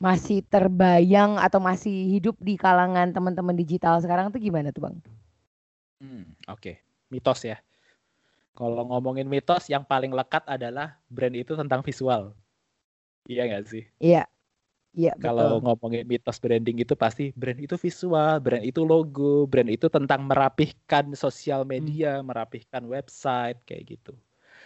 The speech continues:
Speaker 1: Iya.
Speaker 2: Padahal kalau kita ngomongin brand, ngomongin brand itu, ya tadi kita udah sempet singgung sedikit di tengah-tengah tadi, brand itu adalah adanya di otak orang lain gitu.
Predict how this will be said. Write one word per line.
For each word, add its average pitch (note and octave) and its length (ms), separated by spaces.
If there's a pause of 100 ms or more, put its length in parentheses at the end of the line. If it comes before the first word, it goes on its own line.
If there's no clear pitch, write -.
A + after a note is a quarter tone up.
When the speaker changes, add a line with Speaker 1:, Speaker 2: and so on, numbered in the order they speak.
(260)
Speaker 1:
Iya. - 60
Speaker 2:
Padahal E3+ 720 (400)
kalau B2+ 240
kita B2+ 300
ngomongin B2 680
brand, F3 460 (180)
ngomongin B2+ 560
brand B2 240
itu, G3 400 (480)
ya C3+ 220
tadi - 260
kita F#3+ 160
udah E3 160
sempet C#3 240
singgung C3+ 320
sedikit B2 400 (160)
di B2 160
tengah-tengah B2 560
tadi, D#3+ 480
brand C3+ 320
itu D3 240
adalah C#3 480
adanya B2+ 320
di C#3 160
otak B2 320
orang B2 240
lain C#3+ 400
gitu. A2 240